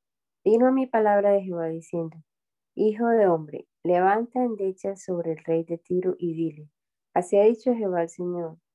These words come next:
tú eras el sello de la perfección, lleno de sabiduría y acabado de hermosura. En Edén, en el huerto de Dios estuviste,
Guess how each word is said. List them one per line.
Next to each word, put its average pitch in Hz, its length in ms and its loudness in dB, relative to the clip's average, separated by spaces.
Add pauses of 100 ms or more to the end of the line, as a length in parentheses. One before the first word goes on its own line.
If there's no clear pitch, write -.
(140)
tú 240 200 4
eras 247 380 0
el 175 140 -4
sello 180 340 -2
de 180 80 -2
la 175 140 -8
perfección, 165 760 -10 (480)
lleno 208 280 4
de 220 120 4
sabiduría 165 840 -2 (120)
y 170 80 -2
acabado 165 540 0
de 180 80 -2
hermosura. 156 600 -10 (560)
En 190 180 6
Edén, 208 440 6 (360)
en 185 100 2
el 185 120 6
huerto 208 380 4
de 226 180 0
Dios 170 340 -4
estuviste, 175 840 -4